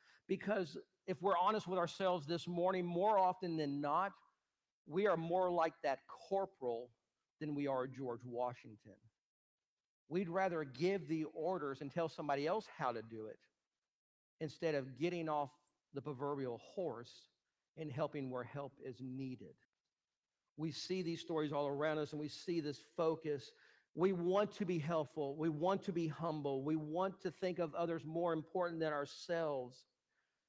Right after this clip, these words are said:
But too many times, because of the society we live in, the world that's around us, the world says, "Watch out for yourself." The world says, "Don't worry about the other person. Make sure you're okay." Yet all through Scripture, we see humility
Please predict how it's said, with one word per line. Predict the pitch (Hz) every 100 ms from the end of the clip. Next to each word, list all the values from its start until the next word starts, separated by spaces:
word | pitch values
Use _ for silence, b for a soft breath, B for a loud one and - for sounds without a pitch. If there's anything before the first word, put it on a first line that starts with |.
| _ _ -
But | 160
too | - 220
many | 220 196
times, | - 190 190
because | 175 190
of | 165
the | 160
society | 165 - 208 185 214
we | 196 180
live | 175 190
in, | 180
the | 180
world | 175 165 202 208
that's | 180 175
around | 170 147 160 190 160
us, | 151
the | 170
world | 156 175 208 -
says, | 175 147
"Watch | 143 165 175 190
out | 151 -
for |
yourself." | 143 127 - 175 131 - - - _ _ _ _ _ _ _ _ _ 185
The |
world | 170 180 196 196
says, | 185 156 135
"Don't | 180 202 180
worry | 208 214
about | 156 143
the | 151
other | 151 139
person. | 131 160 165 160 143
Make | 180
sure | 180 190 165
you're | 143 156 170 -
okay." | 139 135 - 170 151 107 98 _ _ _ _ _ _ _
Yet | 143 175 165
all | 175 196 247
through | 233 214 220
Scripture, | - - - 180 156 - 135
we | 127 151 165
see | - 190
humility | 156 196 170 165 170 220 214 151 151 147